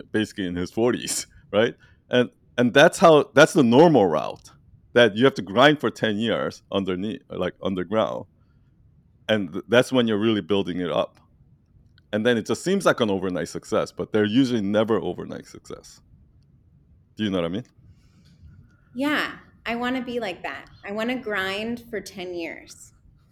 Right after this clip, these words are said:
Speaker 2: And then
Speaker 1: And
Speaker 2: people
Speaker 1: what grinding I'm saying is looking, looks like is going to that, going to that art exhibit every weekend,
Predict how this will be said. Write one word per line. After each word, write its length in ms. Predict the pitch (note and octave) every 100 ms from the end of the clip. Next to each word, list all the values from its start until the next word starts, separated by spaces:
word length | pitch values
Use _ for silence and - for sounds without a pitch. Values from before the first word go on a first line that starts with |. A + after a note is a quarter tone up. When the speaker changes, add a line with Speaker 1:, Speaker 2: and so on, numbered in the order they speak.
| _ _ _ -
Speaker 2:
And 120 | F#3+
then 200 | F3 F3+
Speaker 1:
And 140 | A#2+
Speaker 2:
people 80 | A2
Speaker 1:
what 200 | A2+ A#2
grinding 420 | B2+ B2+ B2+ B2
I'm 140 | A2 G#2
saying 240 | A#2 G#2
is 160 | F#2 G#2
looking, 300 | G2+ F#2+ F2+
looks 260 | G#2 A2+ F2
like 280 | E2 F2 _ _ _ _ _ _ - - _
is 460 | G#2 G2+ G#2+ B2 - _ _ _ _ _ _ _ _ _ _ _ -
going 240 | A2+ B2+
to 140 | - B2
that, 280 | A#2 A#2 - - _
going 200 | B2+ D3 D3
to 120 | C#3
that 180 | B2+ G#2
art 220 | A2+ A2+
exhibit 380 | G2 G2 G#2 G2+
every 260 | G2+ G#2
weekend, 460 | F#2+ F#2+ - -